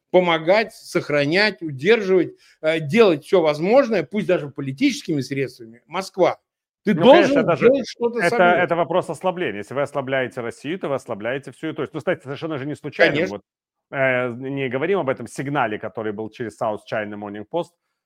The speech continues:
Speaker 2: э, Ван И фактически передан.
Speaker 1: Да, да,
Speaker 2: Что мы
Speaker 1: да.
Speaker 2: не допустим поражения России.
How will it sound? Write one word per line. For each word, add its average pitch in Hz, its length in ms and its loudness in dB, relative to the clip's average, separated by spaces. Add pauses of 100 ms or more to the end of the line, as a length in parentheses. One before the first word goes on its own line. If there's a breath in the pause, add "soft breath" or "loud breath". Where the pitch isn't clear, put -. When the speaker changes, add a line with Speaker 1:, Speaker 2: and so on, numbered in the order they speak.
(120)
Speaker 2:
э, 110 80 -10
Ван 139 260 2
И 127 120 -4
фактически 101 520 -14
передан. 117 420 -4
Speaker 1:
Да, 113 500 6
да, 123 220 -2
Speaker 2:
Что 160 80 2
мы 170 160 2
Speaker 1:
да. 165 100 2
Speaker 2:
не 160 80 4
допустим 170 640 -2
поражения 143 840 0 (140)
России. 139 580 0